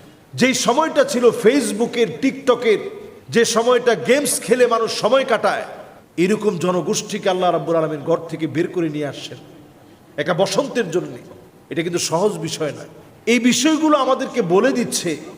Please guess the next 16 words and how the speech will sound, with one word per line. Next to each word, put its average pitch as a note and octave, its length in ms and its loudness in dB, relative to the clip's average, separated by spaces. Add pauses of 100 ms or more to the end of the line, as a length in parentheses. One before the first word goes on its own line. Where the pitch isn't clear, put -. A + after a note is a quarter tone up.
(120)
সামনের F3 440 -2
পৃথিবী, F3 380 -4 (440)
বিশেষ F#3 400 -2
করে A3 200 4
আমাদের F3 300 -2
বাংলাদেশ D#3+ 680 -2 (420)
একটা - 260 -2
উর্বর D#4 460 6
ভূমি A#3+ 320 4
হবে G3 360 0 (480)
ইসলামের F#3+ 420 0 (100)
পুনর্জাগরণের E3+ 720 0
জন্যে। B2 300 -10 (520)
তবে G3 180 2
এই B3+ 280 4
বিষয়গুলো A#3+ 760 2